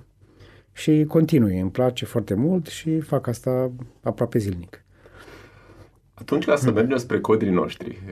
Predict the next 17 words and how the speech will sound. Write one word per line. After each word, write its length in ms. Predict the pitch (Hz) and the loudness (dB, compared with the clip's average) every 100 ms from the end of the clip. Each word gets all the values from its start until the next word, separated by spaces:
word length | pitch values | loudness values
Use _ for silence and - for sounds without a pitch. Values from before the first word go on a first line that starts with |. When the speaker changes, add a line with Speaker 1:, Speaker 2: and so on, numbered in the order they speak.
| - | -8
Speaker 2:
cam 180 | - 127 | -2 0
cât 140 | 139 | 0
de 140 | 180 160 | 2 2
des 340 | 104 101 120 - | 4 2 2 2
ieși 360 | 95 101 - | 2 0 -2
în 60 | 90 | -4
codri 380 | 87 87 85 82 - | 2 0 0 -6 -8
cu 100 | 87 | -8
bicicleta, 560 | - - - 117 - | -8 -6 0 0 2
la 100 | 87 | 2
alergare, 680 | 82 85 82 117 113 95 92 - _ - | 2 0 0 4 4 4 0 -4 _ -8
la 100 | - | -6
plimbare? 600 | - 85 80 117 92 90 - - - - _ - | -4 0 2 2 0 -4 -8 -20 -20 -20 _ 0
Speaker 1:
Eu 200 | 151 165 | 6 6
locuiesc 380 | 160 160 156 165 | 6 4 2 4
în 100 | 151 | 4
Bucium, 560 | 123 - 113 104 101 | 4 2 0 0 -2